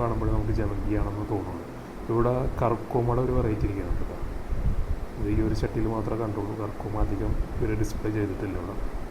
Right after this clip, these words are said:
ഇനി ഇവിടെ നിന്ന് ഇങ്ങോട്ട് പോകുമ്പോൾ ബോൺസായി ചെടികൾ, നമ്മൾ ആദ്യം ആ എൻട്രിയിൽ കണ്ട ബോൺസായി ചെടികൾ ഒരു തുടർച്ച ഇവിടെ ഉണ്ട്. ഇത് കുറച്ച് വെറൈറ്റി ബോൺസായി ആണെന്ന് തോന്നുന്നു. അത് ഈ കല്ലിൻ്റെ അകത്തൊക്കെ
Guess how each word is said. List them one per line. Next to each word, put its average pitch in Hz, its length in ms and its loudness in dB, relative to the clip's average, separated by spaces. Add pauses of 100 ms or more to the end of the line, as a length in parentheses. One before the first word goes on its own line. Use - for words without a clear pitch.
(580)
ഇനി 113 140 0
ഇവിടെ 120 140 4
നിന്ന് 131 100 2
ഇങ്ങോട്ട് 123 280 0
പോകുമ്പോൾ 113 380 0 (300)
ബോൺസായി 107 640 6
ചെടികൾ, 107 280 0 (100)
നമ്മൾ 104 140 0 (120)
ആദ്യം 110 280 0 (120)
ആ - 20 0 (100)
എൻട്രിയിൽ 104 360 0
കണ്ട 101 160 -2 (100)
ബോൺസായി 98 480 0
ചെടികൾ 101 320 -2
ഒരു 101 140 0 (160)
തുടർച്ച 104 340 4 (300)
ഇവിടെ 107 180 4
ഉണ്ട്. - 160 0 (880)
ഇത് 113 140 0
കുറച്ച് 110 260 2
വെറൈറ്റി 113 480 2
ബോൺസായി 120 420 2
ആണെന്ന് 113 200 4
തോന്നുന്നു. - 260 2 (160)
അത് 101 100 2 (120)
ഈ - 20 8 (140)
കല്ലിൻ്റെ 104 460 6
അകത്തൊക്കെ 107 500 2